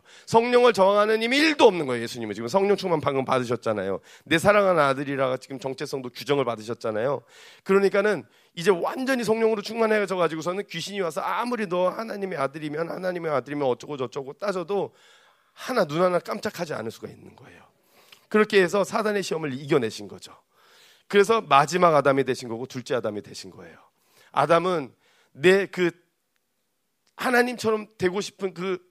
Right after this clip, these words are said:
마음, 음, 그 선을 넘어가 버린 거예요. 나 스스로를 이기지를 못한 거예요. 근데 예수님은 자기의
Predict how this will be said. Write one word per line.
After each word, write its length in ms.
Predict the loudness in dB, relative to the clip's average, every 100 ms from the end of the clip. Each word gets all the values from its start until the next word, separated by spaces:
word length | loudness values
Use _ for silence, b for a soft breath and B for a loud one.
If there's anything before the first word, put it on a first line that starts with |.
| _ _ _ _ _
마음, 540 | -8 -4 -2 -4 -8 -16 _ _ _ _ _ _ _ _ _ _
음, 200 | -18 -18 _ _ -16
그 80 | -4
선을 260 | 0 0
넘어가 300 | -4 -8 -10
버린 260 | -10 -12 -18
거예요. 180 | _ _ _ _ _ _ _ _ _ -4
나 160 | -4
스스로를 400 | -4 -6 -4 -4
이기지를 400 | -6 -10 -12 -12
못한 260 | -14 _ -20
거예요. 140 | _ b b b
근데 140 | -4 2
예수님은 560 | 2 2 -2 -2 -4 -6 b b _
자기의 560 | -6 -4 -2 -4 -4